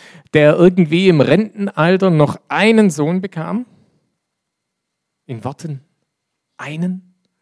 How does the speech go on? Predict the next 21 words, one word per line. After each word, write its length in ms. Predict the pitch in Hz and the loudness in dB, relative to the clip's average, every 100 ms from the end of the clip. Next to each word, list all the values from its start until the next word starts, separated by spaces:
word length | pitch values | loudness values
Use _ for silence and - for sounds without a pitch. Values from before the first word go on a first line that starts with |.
| _ _ _ _ _ _ _ _ _ | _ _ _ _ _ _ _ _ _
Von 160 | 143 | -6
dem 160 | 139 147 | -4 -4
es 120 | 135 | -4
hieß, 240 | 170 202 - | -6 -6 -4
„Deine 260 | 165 160 | -4 -2
Nachkommen 580 | 160 185 185 - 151 135 | -2 -6 -8 -8 -8 -8
werden 240 | 143 139 | -10 -12
so 140 | 127 143 | -12 -10
zahlreich 500 | - 170 180 175 - | -6 -6 -6 -8 -8
sein 240 | 151 151 | -10 -8
wie 80 | 139 | -8
die 120 | 135 | -10
Sterne.“ 360 | - 180 185 123 | -10 -6 -4 -4
Naja, 360 | 107 120 127 151 | -8 -12 -12 -10
immerhin 500 | 147 160 143 156 - | -6 -4 -2 -6 -6
einen, 400 | 135 170 143 117 | -8 -6 -8 -10
für 180 | - | -10
ein 200 | 139 151 | -6 -6
Sternchen 480 | 156 - 170 - 123 | -6 -4 -6 -6 -8
hat's 220 | 110 - | -8 -8
gereicht 500 | - 110 131 156 _ | -8 -6 -4 -6 _